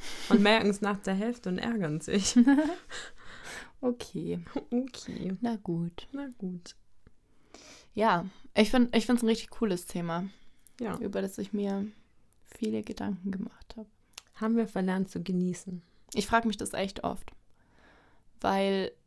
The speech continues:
Speaker 2: also ich find generell genießen ist extrem schwer zu definieren und zu fühlen. Wann genießt man richtig? Also was,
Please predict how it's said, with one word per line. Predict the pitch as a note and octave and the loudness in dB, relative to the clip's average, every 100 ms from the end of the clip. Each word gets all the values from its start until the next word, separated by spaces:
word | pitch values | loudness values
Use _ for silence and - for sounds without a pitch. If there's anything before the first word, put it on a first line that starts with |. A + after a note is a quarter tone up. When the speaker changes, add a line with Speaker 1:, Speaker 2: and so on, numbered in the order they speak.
| _ _ _ _ _ _ | _ _ _ _ _ _
Speaker 2:
also | G3+ G3+ | 2 4
ich | G3+ | 2
find | G#3+ | 0
generell | G3+ G3+ G3 G3+ G3 | 2 4 4 4 4
genießen | F#3+ G3 A3 A3 G#3+ G3+ G#3+ - _ - | 6 6 6 4 0 -2 -4 -10 _ -6
ist | F#3+ - | -4 -4
extrem | F#3 F#3 - - G3+ | -8 -8 -6 -2 0
schwer | G3 - F#3 F#3 F#3 G3+ - _ _ _ | -2 -2 0 0 0 -4 -14 _ _ _
zu | - - - F#3 F#3 - - | -14 -8 -4 -4 -4 -8 -8
definieren | F#3 F#3 F#3 G3 A3 A#3+ | -6 -2 2 2 2 0
und | A#3+ F#3+ F#3+ | 0 -4 -4
zu | F#3 | -6
fühlen. | - G#3+ A3 A#3 A#3+ - _ | -4 -2 0 0 -2 -10 _
Wann | F#3 F#3+ | -2 0
genießt | F#3+ G3+ G#3 - | 2 2 2 0
man | - | -6
richtig? | F3 F3+ - F#3+ | -4 -4 -6 -6
Also | - F#3+ | -2 2
was, | G3 G3 | 2 2